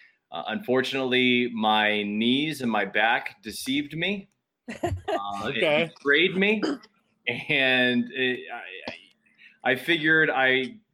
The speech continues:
Speaker 1: wanted some sort of limelight, but the limelight of having to lay in an ice bath every night was not going to be that limelight.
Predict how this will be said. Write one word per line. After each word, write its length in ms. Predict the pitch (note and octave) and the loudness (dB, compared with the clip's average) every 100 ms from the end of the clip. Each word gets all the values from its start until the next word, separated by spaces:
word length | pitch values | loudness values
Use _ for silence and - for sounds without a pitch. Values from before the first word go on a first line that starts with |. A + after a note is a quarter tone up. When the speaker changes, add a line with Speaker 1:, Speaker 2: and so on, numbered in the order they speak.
| A#2+ | -8
Speaker 1:
wanted 320 | A#2+ D#3+ F3+ | -2 0 0
some 260 | - E3 E3 | -2 -6 -4
sort 220 | F3 E3+ | -4 -2
of 80 | C#3 | -2
limelight, 720 | B2 B2+ D3 D#3 E3+ F#3 - | 0 2 2 0 -2 -2 -6
but 200 | B2 A#2+ | -6 -4
the 140 | B2 A#2 | -2 -2
limelight 640 | A2+ A#2 C3 C3+ C3 C3+ | 0 -2 0 0 0 -2
of 460 | A#2 A2 A2 G#2+ G2+ - | -4 -4 -2 -4 -6 -12
having 360 | A2+ A#2 B2 A#2+ | -6 -4 -2 -2
to 80 | |
lay 200 | A2 A2+ | -2 -2
in 80 | A2+ | -2
an 160 | A2 G#2+ A2 | -4 -6 -4
ice 160 | B2 A#2+ | -6 -2
bath 340 | C3 C3+ C3+ C3 | 0 2 0 -4
every 220 | C3 C3 | -2 0
night 260 | C3+ C#3+ | 0 -2
was 200 | G#2+ G2 | -6 -8
not 220 | A2 G2+ G#2+ | -4 -4 -4
going 140 | A#2 | -4
to 40 | G#2+ | -2
be 120 | A#2 | 0
that 200 | A#2+ A2 | 0 0
limelight. 500 | B2 B2 B2+ C3+ | 0 2 0 0